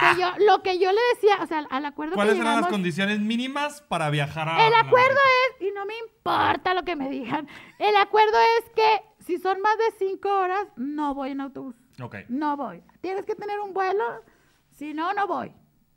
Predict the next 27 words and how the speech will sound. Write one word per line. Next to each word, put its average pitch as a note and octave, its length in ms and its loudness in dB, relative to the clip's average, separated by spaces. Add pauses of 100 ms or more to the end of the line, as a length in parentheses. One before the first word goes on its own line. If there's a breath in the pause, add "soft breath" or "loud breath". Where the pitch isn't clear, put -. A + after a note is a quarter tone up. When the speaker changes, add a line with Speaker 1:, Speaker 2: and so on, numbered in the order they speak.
(360)
Speaker 2:
Ni C#4 240 -8
modo. C#4+ 440 -4 (120)
O - 20 -20
sea, B3+ 140 -14
sí, D4+ 240 -8 (320 loud breath)
si G#4 80 0
es G4 100 0
a G#4 80 -2
Saltillo, F#4+ 720 0
a E4 100 0
Torreón, C#4+ 580 -8
que B3+ 180 -14
puedo B3 280 -10
ir D#4 120 -8
en D#4+ 80 -10
el D#4+ 100 -12
cochecito, C#4 540 -12
pues G#3+ 160 -18
sí, C#3 100 -12
Speaker 1:
Lo G3+ 220 -6
Speaker 2:
sí - 20 -10
Speaker 1:
va. B3+ 80 -6
Speaker 2:
me C4+ 80 -8
las D4+ 160 -10
aviento, A4 300 0
Speaker 1:
Está - 160 -4
cerca. D4 260 -6